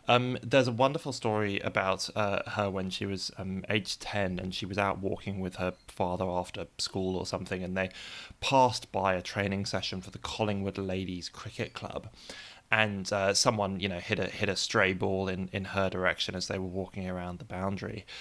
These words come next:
And Wilson picked it up and, much to everyone's astonishment, fired in a kind of, you know, forty-yard throw straight over the bails to the, um, to the keeper. And, you know, you can imagine the moment hush fell around the ground and everyone turned around, and there she was, this little ten-year-old with the,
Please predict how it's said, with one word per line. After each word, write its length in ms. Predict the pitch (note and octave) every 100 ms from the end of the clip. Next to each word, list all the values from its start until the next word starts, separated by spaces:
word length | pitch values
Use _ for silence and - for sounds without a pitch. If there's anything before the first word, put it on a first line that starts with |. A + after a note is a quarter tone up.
| - - -
And 320 | A2 G#2 G2+ -
Wilson 400 | A#2 B2 - A2
picked 360 | - D3+ -
it 80 | -
up 260 | G#2 G#2 -
and, 160 | A2 A2
much 240 | A2 -
to 120 | -
everyone's 540 | G#2 G#2 G2+ F#2+ F#2 -
astonishment, 600 | G#2+ - G2 G2 F#2 F#2
fired 540 | - B2 G#2+ G2+ F#2+
in 160 | G2 F2+
a 140 | E2+
kind 220 | - F2+
of, 120 | F2 A2
you 40 |
know, 120 | F2+
forty-yard 760 | F2 - G2+ G2 F#2+ F2+ F2+ -
throw 300 | - F#2+ F2
straight 340 | - G#2 F#2+
over 180 | F2+ E2+
the 80 | F2+
bails 480 | F#2+ F#2 F2+ F2 -
to 120 | F#2
the, 300 | F2+ E2+ F2 -
um, 300 | F2 F2 F2 -
to 100 | G#2+
the 100 | A2
keeper. 360 | - F3+ -
And, 260 | F#2 F2+ G2
you 80 | F#2
know, 80 | -
you 140 | F2+
can 160 | - F2+
imagine 460 | F2+ F2 - E2+
the 100 | E2+ - - -
moment 300 | G#2 G2 F#2
hush 460 | - B2 - - -
fell 280 | - G2 F#2+
around 280 | F#2+ F#2
the 60 | F#2
ground 400 | G2+ F#2+ F#2+ F2+
and 80 | F2+
everyone 340 | F#2 F#2 F#2
turned 320 | F#2 - F2+
around, 280 | F#2 F#2 F2+
and 120 | F2
there 140 | F#2 F2+
she 140 | -
was, 260 | F#2 F#2 F2+
this 160 | F#2
little 160 | F#2 F#2
ten-year-old 640 | - G2 F#2+ F#2 F2 F#2
with 180 | C3 -
the, 160 | -